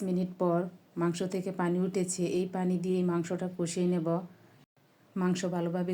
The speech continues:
কষিয়ে নিয়েছি। এবার দিয়ে দিচ্ছি দেড় কাপ পরিমাণ পানি। পানি মাংসের সাথে নেড়ে মিশিয়ে দিয়ে এবার ঢেকে দিয়ে দশ পনেরো মিনিট মাঝারি আঁচে রান্না করব।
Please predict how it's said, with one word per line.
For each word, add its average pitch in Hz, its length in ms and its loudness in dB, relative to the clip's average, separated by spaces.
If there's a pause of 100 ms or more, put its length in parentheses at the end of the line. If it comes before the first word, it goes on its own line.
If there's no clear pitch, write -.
কষিয়ে 180 360 0
নিয়েছি। 180 480 2 (480)
এবার 180 320 0
দিয়ে 190 200 -2
দিচ্ছি 180 480 -2
দেড় 170 300 0
কাপ 180 160 -2 (100)
পরিমাণ 170 360 2 (100)
পানি। 160 300 2 (880)
পানি 180 300 2
মাংসের 175 420 2
সাথে 175 240 0
নেড়ে 185 320 4
মিশিয়ে 175 460 2
দিয়ে 170 300 2 (1120)
এবার 196 320 2
ঢেকে 175 300 2
দিয়ে 170 240 2 (160)
দশ 175 140 4 (100)
পনেরো 175 380 0
মিনিট 170 400 2 (420)
মাঝারি 175 360 2
আঁচে 185 220 0
রান্না 175 300 0
করব। 180 280 0